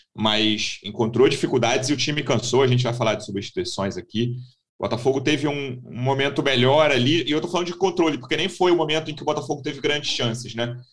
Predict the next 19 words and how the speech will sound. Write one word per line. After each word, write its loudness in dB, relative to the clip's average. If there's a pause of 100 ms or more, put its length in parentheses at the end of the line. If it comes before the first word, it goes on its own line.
(120)
Mas 0
é 2
ali 2
dos -2
vi-, -4
os -8
primeiros 2
vinte -2
ou 0
vinte -8
e -8
cinco -8
minutos -2
do -8
segundo -6
tempo, -4
na 2
minha -4
opinião, -2